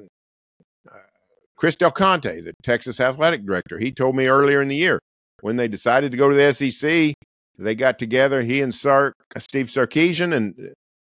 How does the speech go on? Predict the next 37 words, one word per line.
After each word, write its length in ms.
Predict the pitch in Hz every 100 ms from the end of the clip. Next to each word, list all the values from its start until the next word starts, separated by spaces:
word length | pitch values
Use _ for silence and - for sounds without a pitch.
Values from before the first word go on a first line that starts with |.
| _
figured 240 | 120 143 143
out 300 | 156 151 131 - 73 -
what 180 | 110 110
they 120 | 147
needed 540 | 151 170 156 120 107
the 100 | 113
most 440 | 127 160 196 160 143
was 120 | 127
to 60 | 113
get 280 | 160 117
bigger. 340 | 131 226 170 - _ _ _ _ -
So 320 | 127 123 120
here, 320 | 131 156 127 - -
leading 400 | 113 151 147 147
up 240 | 156 151
into 420 | 156 214 170 175
the, 220 | 131 113
they've 240 | 101 123 165
always 240 | 247 180
been 220 | 110 131
bigger 220 | 117 113 107
than 140 | 101
O 140 | 101
S 160 | 95 -
U, 180 | 98 95 _ _
but 140 | 135 135
leading 340 | 151 151 143
up, 240 | 147 143 _ _ _ _
uh, 240 | 113 107 101
into 160 | 120 123
this 200 | 131 120
final 400 | - 156 147 135
year, 280 | 156 196 165
they 120 | 139
got 160 | 147
even 320 | 156 160 160 147
bigger. 460 | 220 214 147 165